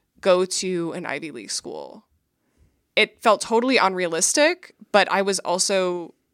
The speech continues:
you know, confined to an institution where I had to ask to go to the bathroom. So I was like, if I'm gonna get out of here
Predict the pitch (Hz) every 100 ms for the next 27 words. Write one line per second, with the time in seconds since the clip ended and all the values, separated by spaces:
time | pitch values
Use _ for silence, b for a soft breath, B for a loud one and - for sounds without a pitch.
0 | _ 202 185 - 202 180 175 208 170 151
1 | 151 - - - 196 180 156 180 170 -
2 | 208 160 156 160 160 180 165 - 165 170
3 | - 180 160 151 143 160 185 - - 71
4 | - _ _ _ _ - 196 180 175 180
5 | 170 160 - 190 196 190 180 170 160 165
6 | 285 302 170 160 160 180